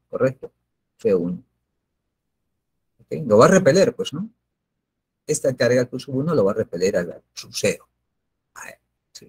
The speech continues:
Ahí está, lo, lo va a repeler y, y va a ser hacia la izquierda, ¿correcto? Mientras Q sub dos, ¿qué va a pasar también? Lo va a repeler también, ¿no? Lo va a repeler ¿hacia dónde?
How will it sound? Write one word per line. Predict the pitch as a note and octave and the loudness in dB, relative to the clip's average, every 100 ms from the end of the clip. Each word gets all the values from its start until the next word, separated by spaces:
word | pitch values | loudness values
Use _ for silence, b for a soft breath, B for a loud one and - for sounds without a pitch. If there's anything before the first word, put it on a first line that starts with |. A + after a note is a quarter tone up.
| - _ _ | -20 _ _
Ahí | - | -14
está, | - | -10
lo, | G2 - | -10 -4
lo | G#2 | -2
va | |
a | G#2+ | -2
repeler | G2+ - - G2 | -4 -8 -10 -12
y, | - - _ | -18 -20 _
y | G2+ | -6
va | A#2 | -4
a | |
ser | - A#2 | 0 2
hacia | G#2 F#2+ | 2 -2
la | F#2 | -4
izquierda, | - - F2 - - _ | -6 -8 -8 -10 -20 _
¿correcto? | B2+ D#3 - _ _ _ _ _ _ _ _ _ _ _ _ | 4 4 4 _ _ _ _ _ _ _ _ _ _ _ _
Mientras | C#3+ D#3 E3 E3+ | 6 8 8 8
Q | G#3 | 8
sub | G#3 | 8
dos, | G#3+ A3 G#3+ - - _ _ _ | 8 8 4 -6 -12 _ _ _
¿qué | F3+ | 4
va | F3+ | 4
a | |
pasar | F3+ F3+ D#3+ | 6 2 2
también? | D3+ B2 G2 - - _ _ _ _ _ _ _ _ _ _ _ _ _ _ _ _ _ _ _ _ _ _ _ _ _ _ _ _ _ _ _ _ _ _ _ _ _ _ _ _ _ _ _ _ _ - | 2 2 -2 -6 -14 _ _ _ _ _ _ _ _ _ _ _ _ _ _ _ _ _ _ _ _ _ _ _ _ _ _ _ _ _ _ _ _ _ _ _ _ _ _ _ _ _ _ _ _ _ 0
Lo | A#2+ | 4
va | A#2 | 4
a | |
repeler | B2 A2+ G2+ A#2 E3 | 4 2 0 0 -2
también, | F3 G3+ G3 | -2 0 -2
¿no? | G#3+ - _ _ _ _ _ - | -4 -10 _ _ _ _ _ -8
Lo | A2 | -4
va | |
a | A#2 | -2
repeler | A#2 G#2 A2+ D3+ - _ | -2 -4 -4 -6 -8 _
¿hacia | F2 F#2+ | -12 -8
dónde? | F2+ D#2+ E2 | -6 -8 -14